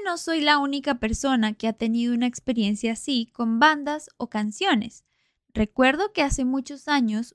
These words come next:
una amiga también me contó que había una banda que le encantaba, pero que no escuchaba casi nunca porque siempre que la escuchaba se ponía triste durante mucho tiempo, y varias personas me han contado lo mismo.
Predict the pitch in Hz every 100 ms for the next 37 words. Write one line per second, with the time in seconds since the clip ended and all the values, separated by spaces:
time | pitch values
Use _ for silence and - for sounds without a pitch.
0 | - 247 269 285 311 277 262 262 226 214
1 | 214 240 262 311 330 302 254 240 240 -
2 | - 214 220 233 254 294 294 294 285 302
3 | 285 247 233 220 214 220 294 262 214 277
4 | _ _ _ - 392 392 339 294 277 -
5 | 247 302 277 269 - 285 - 311 320 262
6 | 214 233 - 220 196 202 190 - 247 247
7 | 320 - 320 311 - 311 - 320 240 247
8 | - - 277 285 262 254 277 277 269 254
9 | - 285 277 254 214 214 208 208 202 208
10 | - 320 233 - - _ _ _ _ _
11 | 226 220 214 247 285 349 330 339 302 277
12 | 294 254 269 233 220 214 208 214 214 214
13 | 226 349 240 214